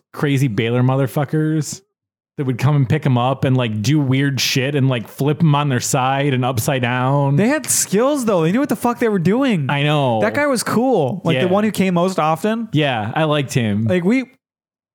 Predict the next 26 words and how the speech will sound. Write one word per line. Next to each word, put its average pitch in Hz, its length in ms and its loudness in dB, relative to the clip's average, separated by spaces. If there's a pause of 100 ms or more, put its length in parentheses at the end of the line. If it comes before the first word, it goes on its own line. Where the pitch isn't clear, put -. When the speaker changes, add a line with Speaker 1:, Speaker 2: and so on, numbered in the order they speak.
Speaker 2:
we 285 160 0
weren't 208 240 0
supposed 147 500 0
to, 160 100 2
like, 120 420 -2
let 135 580 -2 (100)
people 135 240 0
who 127 80 4
didn't 127 240 -2
work 127 240 -2
for 135 320 0
us 120 160 -2
operate 127 380 0
our 113 80 0
forklifts. 143 640 -2
That 139 140 0
was, 143 100 2
like, 139 100 0
a 220 40 -6
company 127 340 0
policy. 135 760 0
Speaker 1:
Yeah. 92 460 -4 (440)
Speaker 2:
But 247 60 -8
we 320 140 2
fucking - 420 -4
did. 156 500 0